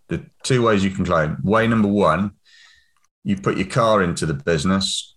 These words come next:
whatever the cost of the car was. You put all the costs associated with the car, you know,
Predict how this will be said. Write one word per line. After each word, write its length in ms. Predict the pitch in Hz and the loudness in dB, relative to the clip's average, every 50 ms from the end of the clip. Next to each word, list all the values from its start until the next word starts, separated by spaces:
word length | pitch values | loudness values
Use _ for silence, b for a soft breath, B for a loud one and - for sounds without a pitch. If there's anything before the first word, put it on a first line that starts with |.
| _ _ _ - | _ _ _ -4
whatever 280 | 90 87 87 82 82 | -2 0 0 0 0
the 80 | 80 82 | -2 -4
cost 300 | - - 85 - - 87 | -2 -2 -2 -2 -2 -6
of 80 | 76 | -6
the 40 | - - | -4 0
car 180 | 95 87 87 87 | 0 2 2 2
was. 460 | 90 90 90 90 85 - - - - B B B B - | 2 2 2 0 0 -4 -8 -10 -12 B B B B -6
You 100 | 98 92 | -6 -4
put 160 | - 107 - | -2 -2 0
all 240 | - 113 113 110 107 | 0 2 2 0 0
the 100 | 104 - | -2 -4
costs 520 | - - 131 107 98 - - - - - | -4 -2 -2 -2 -2 -2 -6 -8 -8 -6
associated 380 | - - 92 87 82 - 85 80 | -6 -2 -2 -2 -2 -2 -2 -2
with 100 | 80 73 | -2 -4
the 160 | 69 - - | -4 -4 -2
car, 360 | 95 85 82 78 78 - - - | 0 2 2 2 0 -2 -4 -4
you 60 | 87 | -2
know, 220 | 80 80 78 71 | 0 0 -2 -2